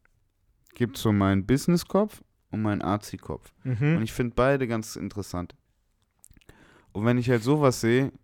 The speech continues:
Speaker 1: dann f-, findet der eine, find's super interessant und der andere, den anderen nervt's mega.
Speaker 2: Mhm.
Speaker 1: Weißt du, den Arzi ne-, nervt's total, weil es die Musik irgendwie halt verramscht. Weil natürlich jetzt der geile Business-Part,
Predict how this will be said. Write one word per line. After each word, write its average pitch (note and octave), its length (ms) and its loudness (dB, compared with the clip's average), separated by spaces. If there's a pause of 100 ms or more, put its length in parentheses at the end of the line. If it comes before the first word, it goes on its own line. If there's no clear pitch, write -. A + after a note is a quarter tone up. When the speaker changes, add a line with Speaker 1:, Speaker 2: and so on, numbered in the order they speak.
(180)
Speaker 1:
dann G#2+ 160 -2
f-, - 140 -10 (320)
findet C#3 360 -2
der G2+ 140 4
eine, C#3 260 2
find's B2+ 280 -4
super C3 300 -2
interessant D3 500 -4
und A#2+ 120 -4
der G#2 80 0
andere, A2+ 420 -6
den G#2+ 180 -6
anderen G#2 340 -4
nervt's G2+ 420 -6
mega. F#2+ 380 -4 (280)
Speaker 2:
Mhm. B2+ 240 2
Speaker 1:
Weißt A#2+ 220 6
du, A#2+ 140 0
den A2 220 2
Arzi C3 340 2
ne-, A#2 220 0
nervt's G2 760 -2
total, A#2 520 -2
weil G2+ 260 2 (220)
es - 320 -8 (640)
die G#2 100 -2
Musik G#2 500 2
irgendwie F#2+ 420 0
halt F2+ 140 -6
verramscht. E2+ 640 -4
Weil A#2 220 6
natürlich B2 600 2
jetzt G#2 300 -2
der F#2 100 0
geile A#2 320 6
Business-Part, A2+ 800 -2